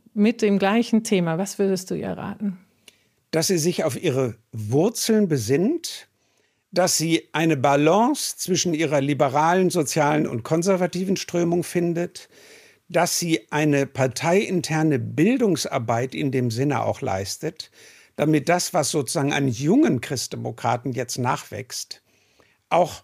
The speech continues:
Speaker 2: versteht, was das Konzept christliche Demokratie eigentlich bedeutet und nicht dem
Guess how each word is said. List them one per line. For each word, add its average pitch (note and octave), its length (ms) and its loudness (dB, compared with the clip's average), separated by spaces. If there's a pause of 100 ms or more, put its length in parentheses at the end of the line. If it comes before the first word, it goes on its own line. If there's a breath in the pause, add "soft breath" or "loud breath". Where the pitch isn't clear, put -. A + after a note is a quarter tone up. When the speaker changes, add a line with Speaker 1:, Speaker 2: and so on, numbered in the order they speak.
(120)
Speaker 2:
versteht, E3+ 680 0
was D#3+ 180 2
das - 200 -4
Konzept C#3 480 -4
christliche C#3 480 -4
Demokratie C3 720 -4
eigentlich B2+ 500 -4
bedeutet A2+ 720 -8 (360 loud breath)
und D#3 380 4
nicht G3 380 2
dem D3+ 320 0